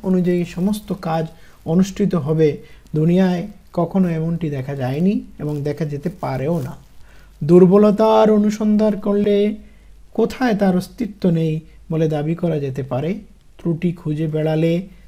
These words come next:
তা প্রমাণ পাওয়া যাবে না এমন কোনো জায়গা আছে? মানুষের কাজ দুর্বলতা ও ত্রুটি সহকারেই অনুষ্ঠিত হয়। পরিপূর্ণ মানে পৌঁছার যাবতীয় কুশের সত্ত্বেও কমপক্ষে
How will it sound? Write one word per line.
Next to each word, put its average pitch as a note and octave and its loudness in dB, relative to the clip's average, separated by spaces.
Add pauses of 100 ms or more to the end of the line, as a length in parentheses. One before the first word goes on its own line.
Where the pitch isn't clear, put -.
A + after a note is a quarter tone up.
(140)
তা D#3 -4
প্রমাণ G3+ 0
পাওয়া D3+ -4 (520)
যাবে C#3 0
না F#3 4
এমন E3 0
কোনো D#3 -4 (180)
জায়গা C3+ -2
আছে? E3+ -6 (480)
মানুষের F3 -2
কাজ D#3 -4 (100)
দুর্বলতা D#3 0 (300)
ও E3+ -4
ত্রুটি F3+ -2
সহকারেই E3+ -2
অনুষ্ঠিত D3 -8
হয়। C#3 -4 (400)
পরিপূর্ণ G3+ 4
মানে D#3+ -2
পৌঁছার F3+ 0 (320)
যাবতীয় F3 0 (280)
কুশের G#3 -4
সত্ত্বেও - -6
কমপক্ষে E3+ -4